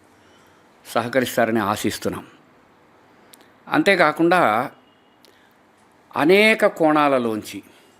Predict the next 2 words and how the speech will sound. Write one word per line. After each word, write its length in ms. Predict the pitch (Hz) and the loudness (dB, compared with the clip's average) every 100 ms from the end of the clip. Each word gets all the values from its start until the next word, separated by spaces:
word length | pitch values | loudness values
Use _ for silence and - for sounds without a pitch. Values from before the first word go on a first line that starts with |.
| _ _ _ _ _ | _ _ _ _ _
మానవాభ్యుదయాన్ని 1160 | 110 127 165 180 185 160 131 131 127 110 95 98 - _ _ _ _ _ _ - | 0 2 4 4 2 0 0 2 4 2 -2 -12 -18 _ _ _ _ _ _ -6
వీలైనన్ని 1120 | 135 196 214 208 196 185 175 165 156 135 98 | 0 2 4 4 4 2 2 2 2 2 -2